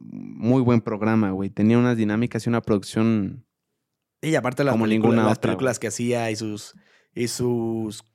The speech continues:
Speaker 2: apariciones, por ejemplo, en, en La Hora Pico, en Cero en Conducta.
Speaker 1: ¿En La Hora Pico apareció?
Speaker 2: Sí, claro, en La Hora Pico.
Speaker 1: No lo he visto
Speaker 2: Este,
Speaker 1: ese.
Speaker 2: en Cero en Conducta, en La Escuelita V I P.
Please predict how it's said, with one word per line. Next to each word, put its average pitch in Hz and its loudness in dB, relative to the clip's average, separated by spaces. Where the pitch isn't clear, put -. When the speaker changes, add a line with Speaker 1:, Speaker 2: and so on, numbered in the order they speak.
Speaker 2:
apariciones, 139 0
por 139 0
ejemplo, 131 0
en, 117 -4
en 120 -6
La 123 -2
Hora 127 0
Pico, 123 0
en 110 -4
Cero 127 0
en 131 0
Conducta. 117 -2
Speaker 1:
¿En 113 4
La 117 4
Hora 143 2
Pico 160 0
apareció? 113 -2
Speaker 2:
Sí, 120 -8
claro, 117 -2
en 131 0
La 120 -2
Hora 117 -4
Pico. 123 -2
Speaker 1:
No 113 -4
lo 113 0
he 110 0
visto 107 -4
Speaker 2:
Este, 110 -4
Speaker 1:
ese. 110 -12
Speaker 2:
en 127 -4
Cero 131 2
en 120 0
Conducta, 120 0
en 117 -4
La 117 -4
Escuelita 113 -4
V 120 0
I 113 -2
P. 135 -2